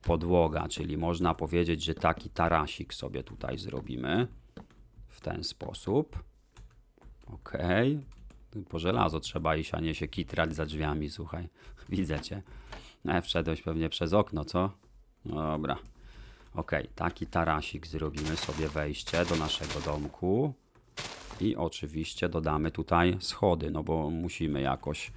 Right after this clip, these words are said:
wchodzić sobie tutaj bez skakania. Więc zrobimy schody i na pewno zrobimy jakieś świerkowe,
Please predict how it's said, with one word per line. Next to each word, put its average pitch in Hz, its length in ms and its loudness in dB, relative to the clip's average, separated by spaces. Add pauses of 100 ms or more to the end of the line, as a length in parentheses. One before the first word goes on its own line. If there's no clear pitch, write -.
(340)
wchodzić 87 440 2
sobie 80 240 0
tutaj 78 280 2
bez 80 340 2
skakania. 80 640 2 (1080)
Więc 90 260 -4
zrobimy 82 600 2 (380)
schody 95 720 4 (280)
i 95 100 4
na 90 140 8
pewno 90 400 4
zrobimy 82 540 2
jakieś 78 580 0
świerkowe, 82 920 0